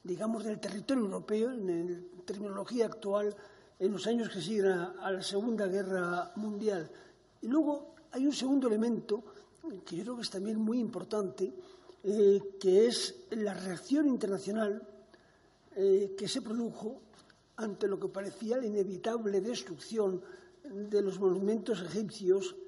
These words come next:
afectados por la construcción de la presa, eh, de Asuán. Fue realmente una reacción mundial, eh, que yo creo que está en la base de todo lo que posteriormente, eh, o sea, de ese, de ese acento especial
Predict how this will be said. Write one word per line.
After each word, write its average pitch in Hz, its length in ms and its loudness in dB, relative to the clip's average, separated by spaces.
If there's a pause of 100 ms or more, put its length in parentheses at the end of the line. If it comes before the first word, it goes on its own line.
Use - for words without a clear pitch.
afectados 202 800 -4 (160)
por 185 180 -2
la 175 120 0
construcción 196 680 -4
de 185 80 0
la 170 140 -4
presa, 190 500 -4 (440)
eh, 175 500 -2
de 170 180 2
Asuán. 180 400 -2 (360)
Fue 220 100 0
realmente 226 640 0
una 202 180 -2
reacción 185 540 -4 (220)
mundial, 214 540 2 (460)
eh, 196 480 6 (480)
que 208 140 -6
yo 240 100 -2
creo 226 260 -2
que 214 100 -4
está 202 360 -4
en 196 160 -4
la 165 80 -6
base - 420 -4 (380)
de 196 220 0
todo 285 260 0
lo 214 180 0
que 196 120 -4
posteriormente, 190 1000 -6 (520)
eh, 180 560 0
o 170 40 -10
sea, 208 160 -4
de 208 100 -4
ese, 196 280 -4 (420)
de 226 120 -6
ese 220 160 -2
acento 247 500 0
especial 185 580 -4